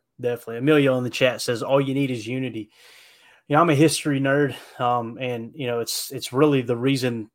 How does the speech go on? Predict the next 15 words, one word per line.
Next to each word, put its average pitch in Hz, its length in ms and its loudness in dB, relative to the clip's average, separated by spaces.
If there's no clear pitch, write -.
that 113 420 -2
this 127 220 2
country 135 400 -2
was 107 180 -8
founded. 120 520 -6
And, 113 320 -10
and 117 400 -8
the, 120 400 -2
the 123 80 -4
British 135 600 2
officers 117 880 -6
during 123 340 -6
the 110 220 -8
Revolutionary 120 640 -4
War, 110 380 -4